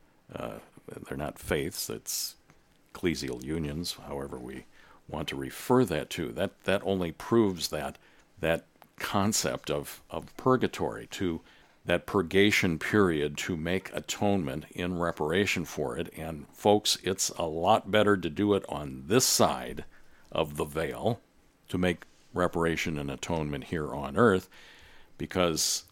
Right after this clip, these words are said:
purgatory is just East Hell. You, you get to get an exit out of there. It's, it's, uh, it's not much fun other than you have knowledge of the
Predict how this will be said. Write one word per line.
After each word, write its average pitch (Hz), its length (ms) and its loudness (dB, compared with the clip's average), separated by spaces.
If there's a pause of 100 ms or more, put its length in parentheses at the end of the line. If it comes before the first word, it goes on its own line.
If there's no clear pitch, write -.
(760)
purgatory 107 520 6
is 78 80 0
just - 260 2
East 101 300 2
Hell. 101 320 8
You, 71 160 -6
you 76 260 -8
get 92 200 0
to 90 80 -2
get 90 180 4
an 78 140 0
exit 85 420 2 (240)
out - 260 -4
of - 140 -12
there. - 320 -12
It's, - 300 -6
it's, - 360 -8
uh, 60 300 -8 (580)
it's - 220 -8
not 85 180 2
much - 200 -6
fun 98 340 4
other 87 240 0
than 78 280 -4
you 76 260 -6
have 71 500 -6 (540)
knowledge 71 520 0
of 62 200 -10
the 58 340 -8